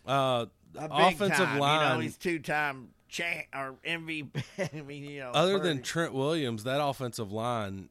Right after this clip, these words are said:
Speaker 1: is not that great for
Speaker 2: I thought
Speaker 1: San
Speaker 2: it was
Speaker 1: Francisco.
Speaker 2: interesting that he said your cornerbacks are the strength in that whole battle of all the
Speaker 1: Well,
Speaker 2: nine to
Speaker 1: I
Speaker 2: seven.
Speaker 1: think you and
Speaker 2: That's
Speaker 1: I
Speaker 2: pretty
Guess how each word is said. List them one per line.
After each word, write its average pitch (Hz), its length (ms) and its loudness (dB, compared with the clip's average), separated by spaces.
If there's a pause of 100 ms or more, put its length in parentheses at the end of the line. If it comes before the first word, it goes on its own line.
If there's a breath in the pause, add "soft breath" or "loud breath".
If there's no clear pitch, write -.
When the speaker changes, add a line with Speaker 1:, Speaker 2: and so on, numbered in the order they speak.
(140)
Speaker 1:
is 107 220 -6
not 113 280 -4
that 92 240 -8
great 104 300 -4
for 131 80 -10
Speaker 2:
I - 20 -2
thought 180 100 -2
Speaker 1:
San 254 160 4
Speaker 2:
it 247 60 6
was 208 140 2
Speaker 1:
Francisco. 208 280 4
Speaker 2:
interesting 180 300 -2
that 170 140 -4
he 151 80 -6
said 170 240 -6
your 139 100 -4
cornerbacks 139 760 -2
are 135 120 0
the 120 140 -8
strength 147 520 -10
in 131 100 -10
that 127 180 -6
whole 143 240 0
battle 147 520 0
of 117 140 -8
all 131 200 0
the 123 220 -6
Speaker 1:
Well, 147 140 2
Speaker 2:
nine 139 180 -2
to 127 120 -8
Speaker 1:
I 170 80 10
Speaker 2:
seven. 226 320 2
Speaker 1:
think 143 240 -10
you 208 380 0
and 156 180 -2
Speaker 2:
That's 131 100 -4
Speaker 1:
I 151 300 2
Speaker 2:
pretty 170 160 -4